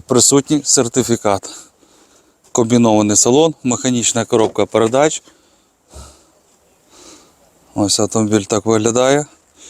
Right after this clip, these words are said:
Електропідйомнички. Задні вже, бачите, на ручках. Так, отак виглядає.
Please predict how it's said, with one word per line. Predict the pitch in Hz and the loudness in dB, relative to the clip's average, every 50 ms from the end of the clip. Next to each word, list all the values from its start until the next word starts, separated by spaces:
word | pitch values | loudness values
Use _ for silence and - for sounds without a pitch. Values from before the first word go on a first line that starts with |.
| - - - - - _ _ _ _ _ _ _ _ _ | -20 -20 -20 -20 -20 _ _ _ _ _ _ _ _ _
Електропідйомнички. | 117 113 113 113 - - 117 104 - 117 104 117 117 127 131 139 139 123 - - - 151 139 - - - - - _ _ _ _ - - - - - - _ _ _ _ _ _ _ _ - - - - - - - - - - - - - - - - - - - - - - - - - - - - - - | -2 0 0 0 2 0 0 0 0 -2 0 2 2 4 4 4 2 2 0 -2 -2 -4 -4 -6 -12 -18 -20 -20 _ _ _ _ -2 -2 -2 -2 -8 -16 _ _ _ _ _ _ _ _ -6 -6 -6 -6 -12 -20 -18 -14 -14 -14 -14 -16 -20 -18 -16 -16 -16 -16 -18 -20 -16 -12 -10 -10 -8 -8 -8 -8 -8 -4
Задні | - - 107 120 127 135 143 143 | -2 0 0 2 2 2 2 2
вже, | 131 107 113 120 | 2 4 2 2
бачите, | 110 113 117 113 - - 127 113 | 2 2 0 0 0 0 -2 -2
на | 113 117 | 0 0
ручках. | 113 110 110 107 - - - 107 101 - - - _ _ _ _ _ _ _ _ _ _ _ _ - _ _ _ _ _ - _ - - | 0 0 0 0 -2 -4 -4 -8 -10 -10 -14 -20 _ _ _ _ _ _ _ _ _ _ _ _ -20 _ _ _ _ _ -20 _ -8 -4
Так, | 110 107 101 98 85 - - - - - - | -4 -4 -4 -6 -8 -12 -16 -18 -18 -12 -10
отак | 107 101 - - 107 107 - - | -8 -8 -4 -2 -4 -4 -2 0
виглядає. | 110 110 104 117 110 - 131 131 139 143 | 0 0 0 -2 -2 0 0 2 2 0